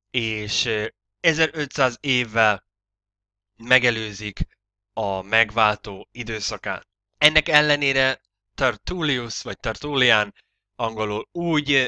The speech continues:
nyilatkozik a keresztről, ugye ő egy híres történetíró, aki a kereszténység krónikáit örökíti meg, illetve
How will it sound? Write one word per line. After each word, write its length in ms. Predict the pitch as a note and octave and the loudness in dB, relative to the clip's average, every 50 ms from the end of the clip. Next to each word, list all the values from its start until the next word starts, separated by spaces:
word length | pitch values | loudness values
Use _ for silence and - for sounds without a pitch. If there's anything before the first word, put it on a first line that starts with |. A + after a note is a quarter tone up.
| - | -2
nyilatkozik 560 | _ C3+ C3 C3 B2+ A#2+ - B2+ A#2 A2 G#2+ A2+ | _ -4 -2 0 -2 -2 -2 -6 -12 -10 -10 -10
a 80 | G#2+ - | -8 -6
keresztről, 800 | - D3 C#3 C3 C3 B2+ - - - A#2+ A#2 A#2 A2+ A2 G#2 - _ _ _ _ _ _ _ _ _ _ _ _ _ _ - | -2 0 2 4 4 2 0 -4 -8 -4 -2 -2 -2 -2 -4 -6 _ _ _ _ _ _ _ _ _ _ _ _ _ _ -12
ugye 540 | B2+ A#2 A2 A#2 A2+ A2 G#2+ G#2+ G#2+ G#2+ - | -10 -4 0 2 2 4 4 2 2 0 -4
ő 120 | - B2+ B2 | -6 -6 -4
egy 160 | A#2+ A#2+ - | -4 -4 -4
híres 600 | - - D#3+ D#3 D3 D3 C3+ C3 B2+ - - - B2 - | -6 -4 -2 0 4 4 4 4 2 0 -4 -6 -6 -4
történetíró, 840 | - C#3 C3+ B2 C#3 C3 B2 A#2+ A2+ - A#2 A2+ A2+ G#2+ A2 A2 | -4 -4 -2 -2 -4 -4 -2 0 0 0 0 0 -2 -4 -4 -2
aki 340 | A2 G#2+ G#2 - - A2+ G#2+ | -2 -2 -4 -4 -4 -2 0
a 240 | G#2 G2+ G2+ G2+ G#2 - | 0 0 0 -2 -4 -4
kereszténység 800 | - C3 B2 A#2+ A2+ - - A#2 A2 - - A#2+ A2+ G2+ - | -4 -2 -2 -2 -2 -4 -6 -6 -6 -6 -6 -6 -8 -10 -12
krónikáit 1040 | - - - C3 B2 A#2 A#2 G#2+ - A#2+ A2 G#2+ A2 G#2+ G#2 - _ - A#2 A2+ - _ _ _ | -14 -12 -10 -8 -6 -6 -6 -2 0 2 2 2 0 -2 -4 -8 _ -12 -10 -10 -12 _ _ _
örökíti 600 | A2+ B2 A2+ A#2 G#2+ - - A2+ G#2+ - A#2 G#2+ | -10 -8 -8 -8 -8 -8 -8 -8 -6 -6 -6 -6
meg, 200 | G#2+ G#2 G#2 G#2 | -6 -6 -8 -8
illetve 480 | G#2 G2 F#2+ - - G#2 G2+ G#2 - | -8 -10 -10 -10 -10 -10 -10 -10 -12